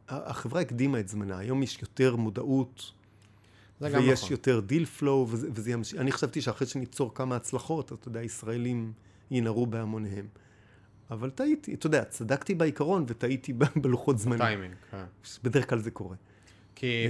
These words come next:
Speaker 1: אמ,
Speaker 2: העולם כעולם, אה, מתקדם למקום של, אה, preventative medicine בכל מיני
Speaker 1: חייב,
Speaker 2: תצורות של
Speaker 1: חייב.
Speaker 2: כמו מיינדפולנס ואפליקציות מדיטציה, headspace'ים למיניהם וכל מיני
Speaker 1: חייב.
Speaker 2: עולמות כאלו שגורמים רגע ל-,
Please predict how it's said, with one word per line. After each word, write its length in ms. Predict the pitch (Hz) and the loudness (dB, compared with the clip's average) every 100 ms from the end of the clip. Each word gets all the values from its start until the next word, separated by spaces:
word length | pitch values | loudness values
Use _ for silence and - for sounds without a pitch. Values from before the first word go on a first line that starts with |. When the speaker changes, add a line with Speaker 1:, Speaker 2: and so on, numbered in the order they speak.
| 120 113 | 2 -2
Speaker 1:
אמ, 140 | 110 113 | -4 0
Speaker 2:
העולם 460 | 107 110 107 123 127 | 2 4 4 2 0
כעולם, 560 | - 107 107 107 113 123 | -4 -2 0 0 -2 -2
אה, 220 | 123 120 | -2 -4
מתקדם 680 | 113 113 - 113 104 156 151 | -4 -8 -8 -6 -2 0 0
למקום 460 | 113 107 - 104 | -2 -4 -8 -8
של, 320 | 101 - 101 101 | -8 -8 -6 -6
אה, 840 | 104 101 101 98 95 98 87 113 | -6 -8 -8 -8 -8 -10 -10 -10
preventative 800 | 107 104 101 104 101 - 123 110 | -8 -8 -6 -10 -10 -10 -10 -8
medicine 580 | 104 107 107 - 104 101 | -6 -6 -6 -8 -8 -8
בכל 180 | - 110 | -8 -8
מיני 140 | 107 | -2
Speaker 1:
חייב, 200 | 127 120 | 2 4
Speaker 2:
תצורות 300 | 110 113 113 | 4 0 -2
של 120 | - | -2
Speaker 1:
חייב. 200 | 110 104 98 - | -2 -4 -8 -18
Speaker 2:
כמו 320 | - 107 110 | -8 -4 -2
מיינדפולנס 720 | 107 113 117 - 113 110 107 101 | 2 2 0 -2 -2 0 -2 -2
ואפליקציות 580 | 98 - 110 107 107 113 | -6 -6 -6 -6 -6 -6
מדיטציה, 480 | 107 104 107 - 101 | -4 -2 -4 -4 -4
headspace'ים 480 | 113 - 117 - 117 | -6 -4 -6 -4 -4
למיניהם 500 | 113 113 113 113 107 | -2 -2 -2 -2 -4
וכל 160 | - 117 | -6 -4
מיני 160 | 120 117 113 - - | -2 -4 -6 -14 -12
Speaker 1:
חייב. 120 | 113 | -4
Speaker 2:
עולמות 240 | 110 160 117 | 0 0 -2
כאלו 560 | 120 113 117 120 117 | 0 0 2 2 0
שגורמים 760 | 113 - 104 107 104 110 113 113 | -2 -6 -6 -6 -6 -4 -4 -4
רגע 240 | 107 107 | -4 -4
ל-, 200 | 101 98 | -4 -6